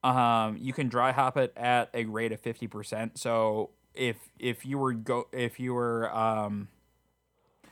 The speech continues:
so say you would swap out, like, an ounce of your, your mosaic for, and you wanted to, like, do fifty percent of that with,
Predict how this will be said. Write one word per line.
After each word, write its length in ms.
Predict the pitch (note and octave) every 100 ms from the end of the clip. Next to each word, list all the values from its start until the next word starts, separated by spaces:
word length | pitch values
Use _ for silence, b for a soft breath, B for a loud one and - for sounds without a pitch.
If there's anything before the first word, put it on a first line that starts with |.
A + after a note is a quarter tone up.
| B B B
so 120 | D#3+
say 180 | C#3 E3+
you 160 | D#3+ D3+
would 140 | A#2
swap 460 | - C3 A#2+ B2 A2
out, 360 | A#2+ A2+ G#2+ -
like, 440 | A#2 A2+ A2 A2 -
an 120 | C3+ -
ounce 640 | C3 B2+ C3 - - - - _ _ _ _ _
of 840 | B2 A#2+ A#2 A2 A2 G#2+ G2+ - -
your, 720 | A#2+ A#2 A2+ A2 A2 A2 G#2+
your 140 | A#2+ A#2
mosaic 640 | A#2 A2 G#2+ G#2+ G#2 -
for, 640 | - A2 G#2+ G#2 G#2 G2+ -
and 120 | A#2
you 60 | A2+
wanted 260 | A2 A2
to, 60 | G#2+
like, 300 | G#2+ G#2 - A2 - A#2+
do 320 | - B2 A#2+ A2
fifty 300 | B2 A2+ A#2+
percent 520 | A#2 - A#2 A2 G#2 -
of 460 | A#2+ A2+ A2 G#2+ A#2+
that 300 | A2 G#2 -
with, 560 | A2+ G#2+ G#2 - -